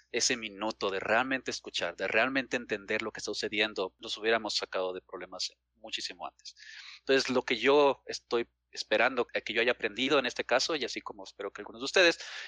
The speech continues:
es el hecho de que hay que aprender a escuchar. Hay que aprender a realmente quedarnos callados y realmente escuchar para no estar nosotros, estar estableciendo un significado que proviene de nosotros y ponerlo en otra persona que a lo mejor no es el caso.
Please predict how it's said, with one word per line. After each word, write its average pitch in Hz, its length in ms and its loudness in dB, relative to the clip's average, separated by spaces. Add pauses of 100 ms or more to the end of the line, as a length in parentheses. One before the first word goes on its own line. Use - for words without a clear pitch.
es 131 160 6
el 147 80 8
hecho 147 200 4
de 131 140 6
que - 220 2 (600)
hay 175 120 0
que - 80 2
aprender 127 300 0
a 127 40 2
escuchar. - 380 -4 (300)
Hay 120 100 4
que - 60 0
aprender 139 400 6
a 120 80 6
realmente 143 500 2
quedarnos 110 420 0
callados 135 520 4
y 110 60 -6
realmente 139 440 0
escuchar 120 500 -2 (300)
para 110 220 4
no 120 180 2
estar 147 340 4
nosotros, 139 640 0
estar 117 240 2
estableciendo 117 560 -2
un 117 60 -10
significado 107 720 -2
que - 160 -8
proviene 104 340 -6
de 117 60 -8
nosotros 117 440 -2
y 120 40 -10
ponerlo 107 580 -4 (300)
en 104 160 -6
otra 104 180 -4
persona 101 360 -4
que 95 100 -6
a - 20 -6
lo 92 80 -10
mejor 92 280 -12
no - 40 -18
es - 100 -14
el - 120 -20
caso. - 240 -2